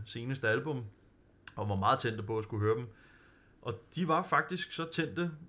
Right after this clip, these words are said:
på at skulle høre dem, så de her to mennesker, der aldrig rigtig har været til koncerter af den slags i deres liv, de gik næsten helt forrest. Så jeg måtte gå ind og trække dem tilbage, da moshpitten startede, fordi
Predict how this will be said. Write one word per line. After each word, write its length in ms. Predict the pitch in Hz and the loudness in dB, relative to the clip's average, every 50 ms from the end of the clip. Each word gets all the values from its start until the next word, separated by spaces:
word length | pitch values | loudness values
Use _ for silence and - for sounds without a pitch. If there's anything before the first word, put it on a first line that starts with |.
| - - - | -20 -14 -2
på 160 | - 147 139 | 0 0 0
at 60 | 127 | 0
skulle 180 | 135 - 143 123 | -2 -2 -2 0
høre 180 | 123 117 127 147 | 2 2 2 2
dem, 120 | 160 151 | -2 -4
så 120 | 139 - 131 | -6 -6 -6
de 160 | - 156 165 | -4 -4 -2
her 140 | 160 170 147 | 0 0 0
to 180 | 151 - 165 | 0 0 -2
mennesker, 460 | 151 135 120 117 135 165 170 - 123 107 | 0 0 0 0 0 -2 -2 -2 -2 -2
der 240 | 110 113 - - | 0 -2 -2 0
aldrig 420 | 113 117 117 131 139 180 180 175 - | 0 0 0 0 -2 -4 -6 -4 -4
rigtig 300 | 117 110 113 - 175 147 | -4 -4 -4 -6 -6 -4
har 80 | 139 | -4
været 300 | 123 104 107 104 117 147 | -2 0 0 0 0 0
til 240 | 143 - 151 139 123 113 - - | -2 -4 -6 -6 -6 -6 -10 -12
koncerter 640 | - - 120 107 101 - - 113 107 104 107 110 151 | -10 -8 -8 -6 -6 -4 -2 -2 0 0 -2 -2 -4
af 160 | 143 117 113 | -6 -6 -6
den 180 | 107 123 120 131 | -8 -8 -10 -10
slags 320 | - - 110 117 - - | -8 -6 -6 -6 -6 -10
i 40 | 143 | -8
deres 220 | 120 110 104 - | -8 -8 -8 -6
liv, 200 | 135 143 143 131 135 - | -8 -8 -8 -8 -10 -12
de 80 | 135 | -12
gik 200 | 123 120 135 123 | -10 -10 -10 -8
næsten 380 | 123 117 117 123 131 - - 151 | -6 -6 -6 -6 -6 -8 -10 -8
helt 220 | 127 147 139 143 | -6 -6 -8 -8
forrest. 440 | - - 127 - 160 - - - - _ _ - _ _ _ _ | -8 -6 -6 -6 -6 -10 -12 -16 -20 _ _ -20 _ _ _ _
Så 140 | - - 127 | -8 -4 0
jeg 180 | 117 117 123 | 0 0 0
måtte 180 | 135 143 139 139 | 0 -2 -4 0
gå 120 | - 127 | 2 2
ind 140 | 135 139 117 | 2 2 0
og 140 | - 139 139 | -6 -8 -8
trække 260 | - - 113 107 101 - | -4 -2 -2 -2 -2 -4
dem 120 | 110 104 | -4 -4
tilbage, 340 | 101 120 98 113 113 131 139 | -2 -4 0 0 0 0 0
da 80 | 123 | -2
moshpitten 540 | 110 107 120 139 143 143 - 170 131 107 120 | -2 0 2 2 2 0 0 -2 -2 -2 -2
startede, 420 | 107 - 107 107 107 - 135 135 123 | -4 -2 0 0 0 0 -2 -6 -6
fordi 300 | - 117 104 104 104 | -6 -6 -4 -4 -6